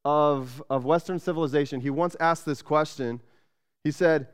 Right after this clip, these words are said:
"What would it take to satisfy human desire?" Again, this is the twelve hundreds. He asked the question, "What would it take to satisfy human desire?"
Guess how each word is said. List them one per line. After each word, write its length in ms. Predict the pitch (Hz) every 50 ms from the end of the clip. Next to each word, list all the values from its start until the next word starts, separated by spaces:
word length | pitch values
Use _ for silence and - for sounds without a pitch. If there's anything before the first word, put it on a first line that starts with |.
| _ _ _
"What 260 | - 143 185 226 226 220
would 120 | 240 233
it 120 | 226 -
take 300 | - - 196 202 196 190 -
to 100 | - 151
satisfy 600 | - - 180 165 170 170 165 - - 170 156 151
human 300 | 143 - 170 165 151 147
desire?" 500 | 135 123 117 135 131 127 107 85 - - _ _ _ _ _ _ _ _ _ _ _ _ _ _ _ _ _ _ _ _ _ -
Again, 280 | 175 220 185 202 220
this 140 | 196 214 208
is 100 | 269 220
the 100 | - 240
twelve 280 | - - 202 202 185 156
hundreds. 520 | 185 185 165 127 117 104 - - - - _ _ _ _ _ _ _ _ _ _ _ _ _ _ _ _
He 100 | 190 214
asked 220 | 220 220 214 -
the 80 | 220 202
question, 260 | - 208 - 185 165
"What 160 | 170 226 254 269
would 80 | 285
it 120 | 277 220 -
take 280 | - 214 214 214 214
to 80 | - 175
satisfy 480 | - - 170 170 175 165 - 180 165
human 240 | 151 151 160 156 156
desire?" 440 | 170 165 214 220 208 147 110 117 -